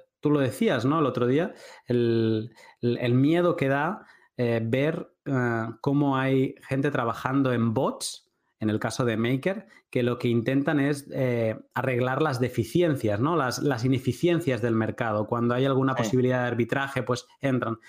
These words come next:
Speaker 1: Y al final, los hackers no dejan de ser,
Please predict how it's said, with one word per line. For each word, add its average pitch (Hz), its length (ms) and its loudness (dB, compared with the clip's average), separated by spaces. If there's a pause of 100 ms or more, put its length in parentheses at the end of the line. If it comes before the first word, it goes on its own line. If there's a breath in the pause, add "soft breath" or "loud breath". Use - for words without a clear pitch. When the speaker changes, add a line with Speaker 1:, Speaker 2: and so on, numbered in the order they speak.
(260 loud breath)
Speaker 1:
Y 135 80 0
al 131 100 -2
final, 151 420 0 (220 loud breath)
los 127 340 0
hackers 160 720 -4
no 131 220 2
dejan 139 320 2
de 135 120 2
ser, 139 380 0